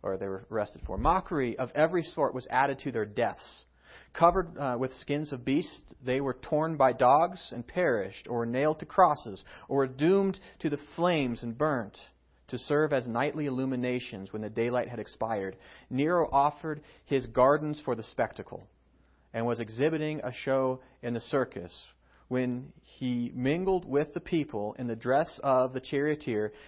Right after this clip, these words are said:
and stood aloft on a car." So they killed the Christians in the, in the Colosseum, and he took part in this. It says, "Even for criminals who deserved extreme and exemplary punishment, there arose a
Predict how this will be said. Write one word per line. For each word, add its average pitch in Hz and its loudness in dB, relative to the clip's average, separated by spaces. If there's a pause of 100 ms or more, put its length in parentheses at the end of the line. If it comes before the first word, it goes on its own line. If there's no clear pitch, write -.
(100)
and 123 -6
stood 147 -2
aloft 120 2
on 120 -4
a 110 -6
car." 101 -2 (440)
So 110 -6
they 107 -6 (200)
killed 135 0
the 120 -4
Christians 117 -8
in 110 -6
the, 104 -8 (360)
in 110 -14
the 107 -12
Colosseum, 110 -6 (200)
and 95 -12
he 120 -6 (160)
took - -12 (240)
part 113 0
in 101 -6
this. - -14 (520)
It 107 -6
says, 131 -2
"Even 185 2 (120)
for 151 4
criminals 143 0
who 127 -4
deserved 131 -2
extreme 147 -6
and 135 -4
exemplary 127 -4
punishment, 127 -6 (540)
there 160 4
arose 151 2
a - -8